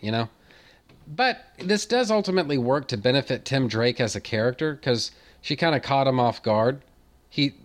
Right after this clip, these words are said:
you know, Robin unmasked her, but the shock of seeing a woman there kinda caught Robin off guard.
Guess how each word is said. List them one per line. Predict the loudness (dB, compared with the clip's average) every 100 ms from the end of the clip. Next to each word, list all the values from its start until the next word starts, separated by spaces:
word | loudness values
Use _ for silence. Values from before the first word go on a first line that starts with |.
| -12 -2
you | 0
know, |
Robin | 2 2 2 0
unmasked | -2 -2 0 2 0 0 -4
her, | -4 -4 -6 _ _ _ _ _ -10
but | 0 2 2 -2
the | -4 0
shock | 2 2 2 0
of | -2
seeing | 0 2
a | 2
woman | 0 0 0 2
there | 2 0
kinda | -2 -4 -4
caught | -2 -2 -2
Robin | -2 -2 0
off | -2 -4
guard. | -2 0 0